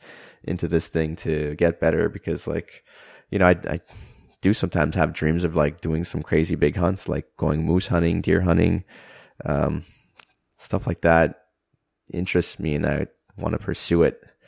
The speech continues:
And it's just, like, this grand goal and other direction in addition to all these other things that I wanna do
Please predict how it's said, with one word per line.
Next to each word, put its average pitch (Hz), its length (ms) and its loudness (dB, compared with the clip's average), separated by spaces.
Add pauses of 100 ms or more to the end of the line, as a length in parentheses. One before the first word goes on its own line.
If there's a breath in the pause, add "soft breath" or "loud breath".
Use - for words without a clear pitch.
(320 soft breath)
And 76 80 -8
it's 76 140 -8
just, - 180 -10
like, 80 160 -2
this - 160 -8
grand 82 460 2
goal 80 320 6
and 82 80 -6 (220)
other 87 260 2
direction 85 840 0
in 85 120 -6
addition 85 320 -4
to - 100 -8
all 98 280 4
these 101 200 0
other 95 180 4
things 87 380 0
that 82 80 -4
I 82 60 0
wanna 87 200 -2
do 95 280 2